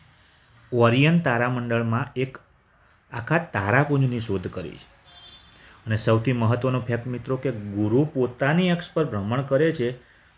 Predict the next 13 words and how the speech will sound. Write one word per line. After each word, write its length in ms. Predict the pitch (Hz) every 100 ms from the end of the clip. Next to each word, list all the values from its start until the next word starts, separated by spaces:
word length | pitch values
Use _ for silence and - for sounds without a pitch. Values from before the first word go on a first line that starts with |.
| _ _
તેવું 300 | 117 117 135
સૂચન 440 | 135 113 104 127 131
કરનારા 480 | 123 110 110 113 117
વ્યક્તિ 380 | 101 92 -
કોણ? 360 | 110 135 135 185
તો 200 | - 113
કે 160 | 113 127
રોબર્ટ 400 | 101 95 135 120
હુક. 320 | 107 110 - - _ _ _ _ _ _ _ _ _ _ - -
આ 140 | - 117 117
યાદ 240 | 110 98 98
રાખજો 300 | 98 95 92
મિત્રો. 280 | 92 87